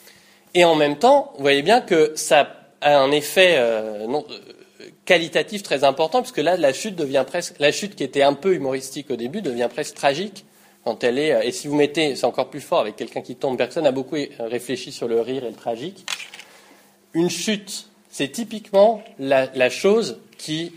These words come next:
euh, est liée à la durée. Parce que quelqu'un qui tombe vite, c'est drôle, et quelqu'un qui tombe lentement, c'est tragique.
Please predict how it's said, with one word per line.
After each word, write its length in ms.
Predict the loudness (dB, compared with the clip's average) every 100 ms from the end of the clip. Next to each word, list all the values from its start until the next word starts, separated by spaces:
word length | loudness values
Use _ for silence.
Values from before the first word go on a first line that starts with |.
| -2
euh, 260 | 2 2 2
est 120 | -2
liée 280 | -2 0 2
à 60 | 2
la 100 | -2
durée. 380 | -4 -6 -8 -10 _ _ _ _ _ _ _ _ _ -20 -20 -20 _ _ _ _
Parce 220 | 0 2
que 80 | 0
quelqu'un 400 | 2 2 2 0
qui 120 | 0
tombe 280 | -2 0 -2
vite, 260 | -6 -8
c'est 200 | -6 -4
drôle, 280 | -2 2 2
et 80 | 2
quelqu'un 300 | -2 0 -2
qui 100 | -2
tombe 220 | -6 0
lentement, 340 | 0 0 -2 -2
c'est 160 | -4
tragique. 580 | -6 -4 -4 -8 -14